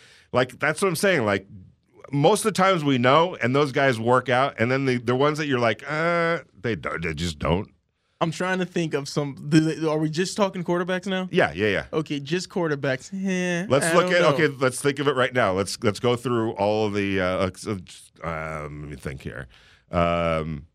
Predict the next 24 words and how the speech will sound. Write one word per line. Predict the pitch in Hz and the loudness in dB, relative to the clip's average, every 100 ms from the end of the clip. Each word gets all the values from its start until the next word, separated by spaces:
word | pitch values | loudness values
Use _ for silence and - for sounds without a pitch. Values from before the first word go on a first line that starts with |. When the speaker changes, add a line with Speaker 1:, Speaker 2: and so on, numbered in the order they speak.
| _ _ _ _ _ _ | _ _ _ _ _ _
Speaker 1:
Tribu-, | - 143 117 135 - - | -4 -2 0 -2 -2 -2
<laughs> | 160 | -2
Mitchell | 127 147 - 160 156 | 0 2 6 4 4
Trubisky. | - 139 117 104 - 78 64 _ _ _ _ _ _ _ _ _ _ _ _ - | -4 -2 0 -2 -4 -12 -12 _ _ _ _ _ _ _ _ _ _ _ _ 0
I, | 139 190 185 - 131 135 123 - | 4 4 2 -6 -10 -10 -10 -6
<laughs> | 139 160 - 131 156 | 2 4 2 0 -2
I | 151 165 | 0 2
never | 151 147 180 | 4 4 4
felt | 165 180 151 117 | 2 4 4 4
any | 131 135 | 2 4
kind | 151 135 | 2 4
of, | 120 | 2
"No, | 107 117 113 113 113 110 113 110 113 | 2 2 4 4 4 4 2 0 -2
yes, | 113 120 110 - | 2 4 2 2
he's | 113 101 | -2 2
gonna | 110 | 2
make | 101 95 98 | 2 0 -2
it." | 92 117 | -4 -2
You | |
know | 110 117 | 0 2
what | |
I'm | 123 | 0
saying? | 135 127 | 0 2
Like, | 113 98 | 0 -2